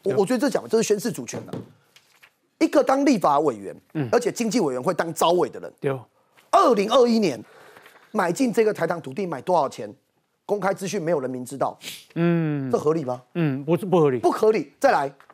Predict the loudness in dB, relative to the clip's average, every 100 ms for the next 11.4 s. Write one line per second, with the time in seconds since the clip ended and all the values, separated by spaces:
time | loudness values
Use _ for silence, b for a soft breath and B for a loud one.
0 | _ _ 0 0 4 4 4 4 4 2
1 | -2 -6 _ _ _ -2 0 2 0 0
2 | -4 0 -2 2 0 2 0 -2 2 2
3 | 4 2 2 0 2 0 0 -2 b b
4 | b 2 2 4 2 2 -4 0 4 4
5 | 4 -2 0 2 4 4 2 0 4 4
6 | 4 0 B 2 4 4 2 0 2 2
7 | 4 2 4 2 2 0 B 2 4 2
8 | 0 2 0 2 2 2 0 -4 -6 0
9 | 0 0 2 2 4 2 2 2 2 2
10 | 0 -4 -2 2 2 2 4 4 4 0
11 | 0 -6 -6 -6